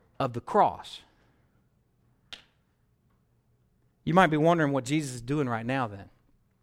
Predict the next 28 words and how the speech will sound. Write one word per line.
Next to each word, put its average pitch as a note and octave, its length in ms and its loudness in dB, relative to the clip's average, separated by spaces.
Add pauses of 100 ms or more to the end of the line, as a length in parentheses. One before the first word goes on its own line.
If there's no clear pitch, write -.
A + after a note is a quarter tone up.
(540)
Here's B2 160 -6
a - 40 -16
couple C3 260 -4
of - 80 -20
pictures. - 480 -8 (760)
You D3 80 -4
wanna C3 100 -2
know C3+ 100 0
what B2+ 100 -2
he's A2+ 140 -6
up C#3+ 160 -2
to? D#3+ 280 -10 (1160)
Here's D3 180 -4
a C#3+ 60 -4
familiar D#3+ 480 2
passage C#3+ 500 0
in A2 200 -14
Ephesians C#3+ 420 -2
chapter D3 320 0
two. D#3+ 320 0
It A#2 40 -4
says, C3 180 -6
"But B2+ 300 4
God, E3+ 320 8
being D3 200 2
rich F3+ 240 4
in D3 100 0
mercy, E3+ 400 2